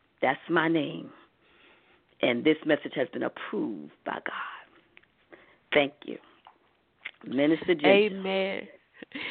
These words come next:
Speaker 2: Amen. Amen. I'm so excited. I don't know about you, but I'm not gonna let the pit take me out.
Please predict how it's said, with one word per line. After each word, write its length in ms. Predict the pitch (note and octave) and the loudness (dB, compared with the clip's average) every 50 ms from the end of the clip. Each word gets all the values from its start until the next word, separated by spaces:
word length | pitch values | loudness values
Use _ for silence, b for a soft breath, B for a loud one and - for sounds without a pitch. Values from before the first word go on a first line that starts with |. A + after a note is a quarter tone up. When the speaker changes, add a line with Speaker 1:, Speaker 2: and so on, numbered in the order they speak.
| B G#3 B - | B -12 B 4
Speaker 2:
Amen. 600 | F#3+ G#3 G#3 A3 G#3 G#3 G#3 G#3 G#3 G#3 G#3 G#3 G3 | 4 6 6 2 0 -2 -2 -2 0 0 -2 -2 -4
Amen. 680 | - - F#3+ G3 G3+ F#3+ F#3+ G3 G3 G3+ G3+ G3 F#3+ | -4 -4 -4 -4 -6 -6 -4 -2 0 0 0 2 2
I'm 200 | F3+ F#3 F#3+ F#3+ - - | 2 0 0 0 -4 -4
so 160 | - G#3 G3 G3 | -2 -2 0 0
excited. 420 | G3 F#3+ - - F#3 F3+ F#3 F#3 | -2 -4 2 4 6 8 8 8
I 80 | F3+ F#3+ | 6 6
don't 120 | G3 F#3 | 4 2
know 80 | F#3+ F#3+ | -2 -4
about 260 | F3 F#3 F#3 F3 F3+ | 2 2 2 2 2
you, 220 | F3+ G3+ F#3+ F#3 F3 - | -2 -2 0 0 0 2
but 100 | F#3 F3+ | 4 4
I'm 160 | F#3 G3 G#3 | 4 4 4
not 120 | F#3+ F3+ | 2 0
gonna 140 | - E3 F3 | 0 0 0
let 140 | F3+ F3 F3 | 0 0 0
the 80 | - - | -2 -10
pit 220 | _ G#3+ F#3+ - - | _ -6 -6 -4 -2
take 200 | G3 F3 F3 F3+ | -2 -2 -2 -4
me 180 | F3+ F3+ F3 | -2 2 4
out. 260 | D#3+ C#3+ C3+ C3 - | 4 4 4 2 0